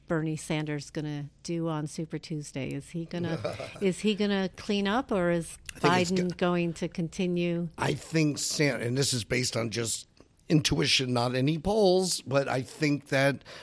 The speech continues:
Speaker 2: uh, Bernie Sanders could come away with a plurality advantage among delegates, but he's not gonna run up the score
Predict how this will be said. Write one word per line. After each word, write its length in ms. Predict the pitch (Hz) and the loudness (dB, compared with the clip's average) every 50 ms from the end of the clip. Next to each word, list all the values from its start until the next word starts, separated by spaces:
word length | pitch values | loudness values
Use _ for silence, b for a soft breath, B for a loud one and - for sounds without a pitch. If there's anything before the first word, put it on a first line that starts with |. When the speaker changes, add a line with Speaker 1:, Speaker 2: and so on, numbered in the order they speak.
| B - | B 0
Speaker 2:
uh, 180 | - 131 135 131 | 4 4 4 4
Bernie 260 | 113 104 143 143 143 | 2 2 2 2 2
Sanders 460 | - - 143 139 131 135 131 104 107 95 - | 2 2 2 2 2 0 -2 -2 -6 -8 -2
could 200 | - - 175 156 - | 0 0 0 2 0
come 140 | 180 165 156 | 0 2 2
away 260 | 143 143 151 151 147 | 4 4 4 4 4
with 420 | 139 139 143 131 120 113 104 - b b b b b b _ - | 4 2 2 0 -2 -4 -10 -14 b b b b b b _ -6
a 120 | - 156 | -6 -4
plurality 1000 | - - - - 127 127 113 117 139 151 165 175 170 165 160 156 160 165 151 131 - - | -6 -4 -2 0 0 2 4 4 6 6 6 4 4 2 2 2 2 2 0 -2 -4 -6
advantage 720 | 110 110 95 95 123 139 151 151 131 - 131 120 113 104 | -8 -6 -2 0 2 4 4 2 2 -2 -4 -4 -4 -6
among 380 | 113 107 117 123 127 127 123 113 | -4 -2 0 0 0 0 -2 -4
delegates, 720 | 98 123 123 127 131 123 101 - 110 104 92 - - - B B B B B B B _ - | -2 0 0 0 -2 -4 -8 -10 -10 -8 -6 -4 -4 -4 B B B B B B B _ -6
but 100 | 123 107 | -4 -4
he's 220 | 110 113 107 - - | -4 -4 -6 -4 -2
not 320 | 131 139 147 151 147 - | 0 2 2 2 2 0
gonna 200 | - 143 131 127 | -4 -6 -4 -4
run 260 | 127 127 127 123 123 120 | -2 -2 -2 -2 -2 -4
up 180 | 123 - - | -6 -8 -8
the 80 | - 113 | -6 -4
score 500 | - - - 127 123 113 110 110 107 - | -4 -4 -4 -6 -4 -2 -2 -2 -4 -6